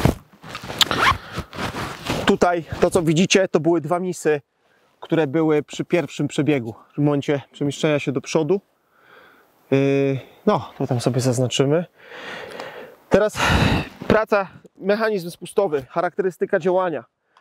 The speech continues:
W przypadku pistoletów Kanik to jest istotne, bardzo długi slack, nie? On jest naprawdę długi, czyli moment dojścia do ściany jest długi,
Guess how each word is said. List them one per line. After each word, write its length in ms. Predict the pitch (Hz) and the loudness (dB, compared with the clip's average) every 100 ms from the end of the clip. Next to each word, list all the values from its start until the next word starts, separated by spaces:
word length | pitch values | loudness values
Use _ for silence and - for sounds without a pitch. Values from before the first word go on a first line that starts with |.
| _ | _
W 80 | - | -16
przypadku 380 | - 175 185 180 | -4 -2 -2 -4
pistoletów 540 | 175 - 190 180 165 | -8 0 0 0 -4
Kanik 440 | - 196 175 180 - - _ _ - - - - - - - - | -2 0 0 -4 -8 -20 _ _ -20 -20 -20 -20 -20 -20 -16 -2
to 180 | 165 165 | 2 2
jest 140 | 160 | 2
istotne, 580 | 170 - 180 - 170 175 - | -2 2 0 2 0 0 -8
bardzo 520 | 143 135 180 180 156 160 | -10 -2 0 0 0 0
długi 300 | 147 139 139 | 2 0 -2
slack, 460 | - 135 - - _ _ - - _ _ _ _ - | 0 -2 -2 -16 _ _ -4 -4 _ _ _ _ 0
nie? 200 | 160 175 - _ _ _ - | 0 0 -4 _ _ _ -2
On 140 | - 156 | 0 0
jest 140 | - | 2
naprawdę 420 | 170 180 147 156 | 2 4 4 0
długi, 380 | 143 143 113 117 _ - - | 0 -4 -4 -16 _ -20 -14
czyli 180 | - 160 | 0 4
moment 460 | 175 190 190 156 143 | 4 4 2 0 2
dojścia 680 | 190 202 - - 160 156 - _ _ _ _ _ - | 2 2 -2 2 2 0 -6 _ _ _ _ _ -2
do 80 | 151 | 0
ściany 500 | - 202 190 202 208 _ _ - | 4 2 4 0 -2 _ _ 0
jest 340 | 160 165 - - - - _ _ _ _ _ _ _ - | 2 2 -6 -18 -10 -10 _ _ _ _ _ _ _ 0
długi, 480 | 160 143 113 - | 2 2 -4 -14